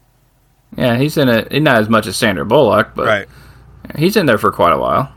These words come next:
Speaker 2: I guess he is in there. I, now that I'm remembering it, he is in there more than I thought.
Speaker 1: Yeah.
Speaker 2: I guess it, it, it kinda, it,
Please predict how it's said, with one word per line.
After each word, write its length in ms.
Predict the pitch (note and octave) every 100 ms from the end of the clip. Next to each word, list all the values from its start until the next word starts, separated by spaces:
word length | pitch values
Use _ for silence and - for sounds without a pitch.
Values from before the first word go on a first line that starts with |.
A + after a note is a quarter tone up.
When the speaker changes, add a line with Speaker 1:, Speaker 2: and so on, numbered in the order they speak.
| -
Speaker 2:
I 80 | D#3
guess 180 | F#3+ D#3+
he 100 | E3
is 140 | C#3
in 120 | C3+
there. 160 | B2 C3
I, 200 | D#3 C3+
now 220 | D3+ F#3
that 100 | D#3+
I'm 120 | C#3+
remembering 480 | C3 B2 B2 A#2+ A#2
it, 80 | A#2
he 160 | C3+ D3
is 120 | B2
in 100 | B2
there 120 | A2+
more 220 | G#2+ G#2+
than 100 | G#2
I 80 | G#2
thought. 400 | G2 G#2 F#2+ F#2 _ _ _ _ _ _ _ _ _ _ -
Speaker 1:
Yeah. 280 | G#2+ G2 - - - _
Speaker 2:
I 80 | -
guess 240 | C#3 - D3
it, 80 |
it, 180 | C3+ C3+
it 180 | D3+ C3
kinda, 300 | D#3 C#3+ B2+ _ -
it, 200 | A#2+